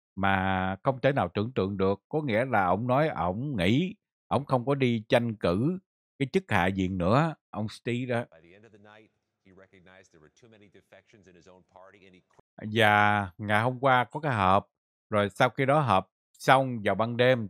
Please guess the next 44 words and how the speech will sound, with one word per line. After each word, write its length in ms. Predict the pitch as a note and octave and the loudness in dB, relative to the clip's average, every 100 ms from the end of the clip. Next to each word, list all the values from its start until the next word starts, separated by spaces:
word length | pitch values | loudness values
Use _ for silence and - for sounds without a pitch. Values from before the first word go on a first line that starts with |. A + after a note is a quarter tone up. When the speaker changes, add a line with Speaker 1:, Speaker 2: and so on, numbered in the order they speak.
| - | -2
Speaker 1:
thì 240 | G2 F#2+ | -2 0
ông 260 | F#2+ A#2 B2+ | 0 -2 -2
Steve, 420 | - D#3 D#3+ D#3+ D#2 | -4 -2 0 -2 -6
ổng 180 | G#2 C3 | -4 0
biết 180 | F3+ | 0
rõ 180 | G#2 A2 | 2 0
ràng 340 | A#2+ F#2+ F2 D2 _ _ _ | 2 2 2 -6 _ _ _
là 140 | F#2+ G2+ | 0 0
trong 240 | - B2+ | 2 -2
cái 140 | B2 C#3+ | 0 -2
đảng 320 | F2 F#2+ D#3 | 0 0 -2
của 160 | - | 0
ổng, 380 | G2+ F2+ A#2+ F3 - _ _ - | 2 2 0 -8 -14 _ _ 0
trong 160 | A#2+ | 0
lúc 160 | D#3+ C#3 | 0 -2
này 240 | F#2+ F2+ | -2 -2
đang 280 | F2 A2+ G#2+ | 0 0 0
bị 200 | E2 F2 | -4 -4
rất 280 | A2 G#3 - | -4 -2 0
là 60 | |
lộn 220 | F#2 E2+ F#2 | 0 0 -4
xộn, 360 | - D#2+ F2 G2 _ - | -2 -2 -4 -10 _ -2
cho 100 | B2+ | 0
nên 180 | A#2+ A2 | 0 -2
ổng 220 | G#2 C#3+ | -2 -2
ngừng, 380 | G#2 G#2 E2+ B1+ | 0 0 -4 -10
ổng 140 | - B2+ | -12 0
không 240 | C3+ A#2 | 2 2
muốn 200 | A2+ D3 | -2 -2
đi 220 | C3+ A2 G2+ _ _ _ - | 0 0 -2 _ _ _ -6
tranh 180 | B2 | -4
cử 380 | G#2 F2 G#2 F3+ F3+ _ - | -2 -2 0 -4 -6 _ -8
của 260 | F2+ G2+ C#3+ | -4 -4 -2
về 280 | G2+ F2+ F2+ | -2 -2 -2
mà, 460 | F2+ F2+ E2+ D#2+ D#2 _ _ _ | -4 -2 -2 -4 -8 _ _ _
à, 260 | - E2 E2 E2 | -8 -6 -6 -4
chủ 120 | A#2+ - | -4 -2
tịch 120 | - | -2
của 100 | - | -2
Hạ 160 | A2+ F2 E2+ | 0 0 -2
viện 200 | E2 E2+ | -6 -4
nữa. 380 | D2+ G2+ C#3+ C3+ _ _ _ _ | -2 0 0 -4 _ _ _ _
Speaker 2:
Quit 140 | B2 G#2+ | -20 _
the 60 | _ | _